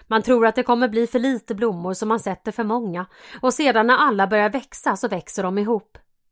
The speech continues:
Jag uppfattar inte resten av Lisas ord, för från badviken kommer Adam gående.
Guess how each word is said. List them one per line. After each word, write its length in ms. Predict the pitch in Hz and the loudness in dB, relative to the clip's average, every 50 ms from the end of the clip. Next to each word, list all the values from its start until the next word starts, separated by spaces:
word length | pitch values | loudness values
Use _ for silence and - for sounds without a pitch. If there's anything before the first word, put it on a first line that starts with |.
| _ _ _ _ _ _ _ _ _ _ _ _ _ _ _ _ _ - - | _ _ _ _ _ _ _ _ _ _ _ _ _ _ _ _ _ -20 -10
Jag 240 | _ - 196 - - | _ -4 -4 -2 -2
uppfattar 560 | 220 226 - - - - 180 160 - - 208 | -6 -8 -8 -10 -16 -12 -12 -10 -8 -6 -6
inte 240 | 214 226 196 - 180 | -6 -6 -6 -6 -8
resten 400 | 170 170 165 - - - 185 175 | -8 -10 -10 -12 -12 -10 -8 -6
av 120 | 170 170 196 | -6 -6 -6
Lisas 480 | 214 202 170 - - 175 180 - - | -8 -10 -10 -10 -8 -8 -8 -8 -8
ord, 320 | 240 208 175 170 165 190 - | -10 -10 -10 -10 -12 -12 -6
för 160 | - 208 185 | -4 -4 -2
från 200 | - 208 196 190 | 0 -2 -2 0
badviken 760 | 254 254 226 185 170 170 185 262 285 240 - - 175 175 170 | 0 0 0 0 -2 -2 -4 -6 -6 -6 -8 -10 -10 -10 -8
kommer 400 | - 180 185 202 - 254 226 175 | -6 -6 -6 -4 -4 -4 -4 -4
Adam 260 | 180 - 240 233 233 | -2 -2 -4 -2 -2
gående. 520 | 214 262 226 170 165 165 175 175 170 180 | -2 -4 -4 -4 -6 -8 -8 -8 -8 -10